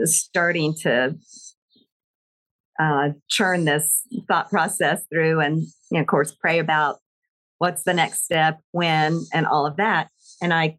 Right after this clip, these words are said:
very clearly remember a retired senior officer telling Jeff,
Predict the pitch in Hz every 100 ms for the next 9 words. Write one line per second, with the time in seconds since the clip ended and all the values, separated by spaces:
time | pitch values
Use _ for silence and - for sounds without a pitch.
0 | - 170 170 160 - 262 277 269 180 170
1 | 165 151 147 151 147 156 _ - - 170
2 | 175 180 - 208 170 175 165 151 156 -
3 | - 170 170 156 143 156 160 _ - 165
4 | 180 165 160 143 - 180 165 160 156 160
5 | 143 156